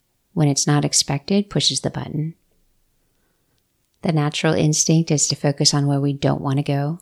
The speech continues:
focus on the wall. The car is spinning out of control, focus on the wall that we're going to hit,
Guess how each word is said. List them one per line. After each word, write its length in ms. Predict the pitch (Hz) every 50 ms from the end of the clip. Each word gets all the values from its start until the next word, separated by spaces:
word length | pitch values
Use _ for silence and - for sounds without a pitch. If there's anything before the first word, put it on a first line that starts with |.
| _
focus 400 | - - 151 147 - 156 139 -
on 80 | 151 143
the 100 | 143 143
wall. 540 | 135 139 135 135 135 139 139 147 165 - _ _ _ _ _ _ _ _ _ _ _ -
The 120 | 185 170 156
car 240 | - - 147 139
is 100 | 139 135
spinning 340 | - - - - 139 139 139
out 140 | 135 131 131
of 60 | 139
control, 440 | - 147 135 - - 151 135 139 135
focus 440 | - - - 143 143 - 143 - -
on 80 | 139
the 80 | 135 135
wall 380 | 131 131 131 131 135 135 139 139
that 180 | 143 135 -
we're 100 | 143 143
going 380 | 139 - - 135 127 123 135 135
to 140 | - 147 127
hit, 560 | 131 - 143 139 151 160 _ - - -